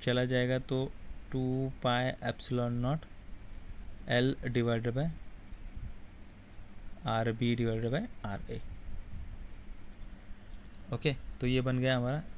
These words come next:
capacitance। ओ, ओके, यहाँ तक समझ में आ गया? तो इस तरह हम निकाल, ये है हमारी capacity cylindrical capacitor की। अब ये जो capacity है, ये overall capacity है।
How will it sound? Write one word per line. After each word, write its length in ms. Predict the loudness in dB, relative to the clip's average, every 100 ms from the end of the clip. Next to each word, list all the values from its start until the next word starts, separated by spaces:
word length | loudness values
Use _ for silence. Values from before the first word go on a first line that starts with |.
| -2
capacitance। 720 | 0 0 -2 -2 -2 -4 -8 -8 -6 -8 -8 -10 -12 -12 -12 -12 -12 -12 -14 -14 -12 -10 -10 -10 -12 -12 -10 -12 -12 -10 -12 -12 -10 -2
ओ, 140 | -2 -2 -4 -2
ओके, 240 | 0 0 4
यहाँ 200 | 6 6
तक 120 | 4
समझ 220 | 6 6
में 100 | 6
आ 40 |
गया? 100 | 4 0 -8 -2
तो 80 | 4
इस 160 | 4 6
तरह 160 | 6
हम 100 | 8
निकाल, 320 | 4 4 4 4
ये 200 | 4 4
है 100 | 4
हमारी 300 | 4 2 2
capacity 560 | 0 0 -2 0 -2 -4 -10 -10 -12 -12 -10 -10 -6 2
cylindrical 560 | 4 4 4 4 2 0 -8 -10 -10 -12 -12 0
capacitor 460 | 0 2 0 0 -2
की। 140 | -4 -10 -10 -12 -12 -12 -12 -8 2
अब 360 | 4 6 4 0 -6
ये 520 | 2 6 8 6 4 2
जो 180 | 2 4
capacity 540 | 6 4 4 4 4
है, 140 | 2 0 -4 -10 -10 -6
ये 180 | 2 2
overall 360 | 6 6 6 4
capacity 440 | 2 0 -2 0
है। 120 | 0